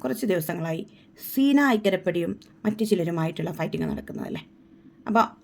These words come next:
അതിൽ എൻ്റെ പേരും വലിച്ചിഴച്ചുകൊണ്ട് സ്വാർത്ഥ ലാഭങ്ങൾക്കായി വന്ന പലരുമുണ്ട്. അതൊക്കെ അവരുടെ സംസ്കാര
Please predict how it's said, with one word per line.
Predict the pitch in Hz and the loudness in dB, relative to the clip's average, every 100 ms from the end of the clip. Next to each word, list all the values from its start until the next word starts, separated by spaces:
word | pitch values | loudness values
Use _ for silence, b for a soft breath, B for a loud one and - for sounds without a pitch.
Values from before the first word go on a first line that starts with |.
| 233 | 2
അതിൽ | 269 | 6
എൻ്റെ | 233 254 269 | 6 6 6
പേരും | 247 247 226 | 6 6 6
വലിച്ചിഴച്ചുകൊണ്ട് | 202 202 214 190 185 175 170 - B B B - | 6 6 4 4 -2 -2 -2 -2 B B B -2
സ്വാർത്ഥ | 202 202 220 | 0 4 8
ലാഭങ്ങൾക്കായി | 190 190 190 180 175 175 | 8 6 2 0 0 2
വന്ന | 165 160 - - | -2 -6 -12 -8
പലരുമുണ്ട്. | 180 160 78 - - B B B - - - | -4 -2 -2 -4 -10 B B B -20 -10 -2
അതൊക്കെ | 254 302 330 | -2 4 6
അവരുടെ | 254 233 269 262 | 6 6 4 4
സംസ്കാര | 214 - 240 | 2 6 6